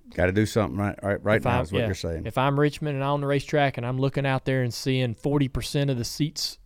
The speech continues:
Speaker 2: available,
Speaker 1: Gotta do something.
Speaker 2: I'm doing something.
Speaker 1: Well, that, that right there is the biggest indicator. It's not what people say on social media. And to me, it's not even what drivers are saying, although there's a place in, in getting
Speaker 2: Yeah.
Speaker 1: if drivers' opinions are important. But in the,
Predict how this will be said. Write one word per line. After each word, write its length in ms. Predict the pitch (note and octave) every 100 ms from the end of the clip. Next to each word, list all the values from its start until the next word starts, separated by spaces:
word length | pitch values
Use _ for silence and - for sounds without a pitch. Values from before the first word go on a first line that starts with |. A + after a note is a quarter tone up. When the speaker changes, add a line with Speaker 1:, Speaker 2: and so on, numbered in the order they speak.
| -
Speaker 2:
available, 600 | A#2 B2+ D3+ D#3 F3+ - _ - _ _ -
Speaker 1:
Gotta 220 | A#2 A2
do 100 | A2+
something. 400 | - B2 F#2+ E2 -
Speaker 2:
I'm 140 | B2
doing 220 | A#2+ G#2+ F#2+
something. 340 | G#2 F#2+ A2
Speaker 1:
Well, 200 | - E3+
that, 320 | D3+ E3+ E3 A#2+
that 260 | F#3 G#3+
right 240 | E3 D3+ -
there 160 | C3+
is 120 | B2
the 60 | G#2
biggest 260 | A2+ G#2 A#2+
indicator. 400 | A2 F#2+ G2+ G#2
It's 160 | -
not 180 | E3 F#3
what 140 | D3+
people 240 | - B2+ B2
say 160 | B2+
on 100 | A2+
social 340 | A2+ B2 A2+ B2
media. 280 | A2 G#2+ G#2+ - -
And 180 | C3+ C3+
to 80 | C3+
me, 300 | E3 G#3 D#3+
it's 160 | -
not 160 | D#3 D3
even 180 | C3+ B2
what 160 | A#2
drivers 380 | G#2 A#2 B2 A#2
are 60 | A#2
saying, 240 | D3 B2+
although 300 | C3 C3 C#3 - -
there's 200 | - D3+
a 60 | C3
place 360 | - D#3+ D3 C3+
in, 140 | C3+
in 140 | C3
getting 200 | B2 F3
Speaker 2:
Yeah. 80 | E3+
Speaker 1:
if 80 | C3
drivers' 320 | C3 D#3 A2
opinions 380 | G#2 D3+ C#3 G#2
are 60 | G#2+
important. 480 | - E3+ D3+ A#2 - - -
But 120 | - C#3
in 100 |
the, 100 | B2+